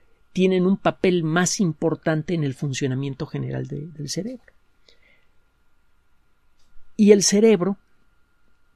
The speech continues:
pues, es claramente el asiento de nuestra inteligencia. Ya para esas alturas, los médicos habían reconocido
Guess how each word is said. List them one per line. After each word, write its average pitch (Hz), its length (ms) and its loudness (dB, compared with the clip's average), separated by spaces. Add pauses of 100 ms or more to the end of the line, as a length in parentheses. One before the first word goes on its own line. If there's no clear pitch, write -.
(680)
pues, 147 200 -4
es 175 120 -2
claramente 170 880 0
el 156 220 2
asiento 160 800 -4 (180)
de 143 160 -4
nuestra 139 340 -6
inteligencia. 147 720 -10 (1700)
Ya 160 220 -2
para 151 160 2
esas 156 240 -2
alturas, 185 480 0
los 143 140 -2
médicos 156 440 -4
habían 143 240 0
reconocido 160 720 -2